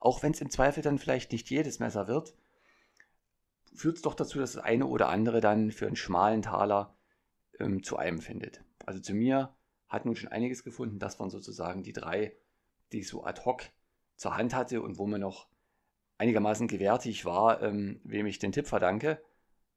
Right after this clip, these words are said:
Insofern nochmal vielen Dank und ja, in dem Sinne kann's doch weitergehen.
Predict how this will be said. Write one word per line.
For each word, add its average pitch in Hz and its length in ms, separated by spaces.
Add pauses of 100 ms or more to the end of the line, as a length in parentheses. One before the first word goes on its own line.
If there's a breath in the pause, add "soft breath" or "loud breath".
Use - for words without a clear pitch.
(200)
Insofern 107 420
nochmal 95 400
vielen 117 260
Dank 98 420 (640)
und 113 520 (480)
ja, 82 400
in - 100
dem 98 140
Sinne 170 400
kann's 113 300
doch 139 160
weitergehen. 170 500